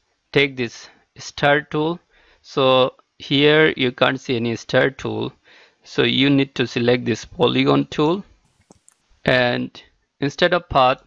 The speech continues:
now select the shape and click here. So number of sides you can give here five,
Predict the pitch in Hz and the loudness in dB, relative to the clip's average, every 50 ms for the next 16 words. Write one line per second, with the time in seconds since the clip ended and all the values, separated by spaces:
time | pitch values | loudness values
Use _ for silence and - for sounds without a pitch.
0 | _ - - 135 120 117 117 117 117 113 113 - - 120 120 123 127 123 120 117 | _ -18 -14 -10 -8 -4 -2 -2 -2 -4 -4 -8 -6 -2 -2 -2 -2 -2 -6 -6
1 | - - - - 123 117 120 131 170 - _ _ _ _ _ _ _ _ _ _ | -6 -6 -6 -4 -2 -2 -2 -2 -4 -6 _ _ _ _ _ _ _ _ _ _
2 | _ _ _ - - 135 151 160 - - - 117 113 110 - - 110 110 110 - | _ _ _ -2 -2 -2 -2 -4 -6 -4 -2 -2 -2 -2 -4 -6 -4 -4 -4 -6
3 | - - - - - - - - _ _ _ _ _ _ _ _ - - - 127 | -10 -16 -20 -20 -20 -20 -20 -20 _ _ _ _ _ _ _ _ -6 -2 0 2
4 | 117 123 131 135 156 165 170 170 170 160 - - - 123 120 120 131 147 - - | 2 2 2 2 2 2 4 4 2 0 -2 0 2 2 2 2 -2 -6 -10 -16
5 | - - _ _ _ - 120 117 110 - 123 120 113 110 113 117 120 120 117 127 | -20 -20 _ _ _ -6 -6 -6 -4 -4 -4 -4 -4 -4 -4 -4 -6 -6 -6 -2
6 | 123 120 117 117 - - - 117 113 113 120 143 | 0 0 0 0 -2 -2 0 0 2 0 0 -2